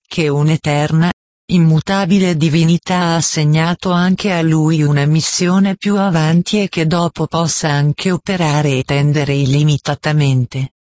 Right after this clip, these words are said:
ma nel modo spirituale, la vita terrena conquista una formazione totalmente diversa e viene anche impiegata molto più utilmente per la salvezza dell'anima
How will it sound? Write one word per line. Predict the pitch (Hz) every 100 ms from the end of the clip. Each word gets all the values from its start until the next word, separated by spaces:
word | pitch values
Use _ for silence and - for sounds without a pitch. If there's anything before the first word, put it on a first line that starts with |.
| _ 185
ma |
nel | 180 165 165
modo | 151 151 156 147
spirituale, | - - 175 185 156 202 165 131 120 113 - _ _ _
la | 170 175
vita | 156 147 131 165 -
terrena | 175 180 165 147 135 147
conquista | - 170 165 151 151 160 - 156 147
una | 143 147
formazione | - 165 151 151 - - 139 131 156
totalmente | - 196 - 151 156 156 165 - 147
diversa | 180 151 139 135 160 180
e | 160
viene | 143 151 147 147 151
anche | 160 - 233
impiegata | 208 165 165 151 156 156 190
molto | 180 208 214 - 208
più | 196 180
utilmente | 151 165 147 143 139 143 160
per | 156 170
la | 160 165
salvezza | - 160 143 185 - 196
dell'anima | 170 160 151 147 156 135 135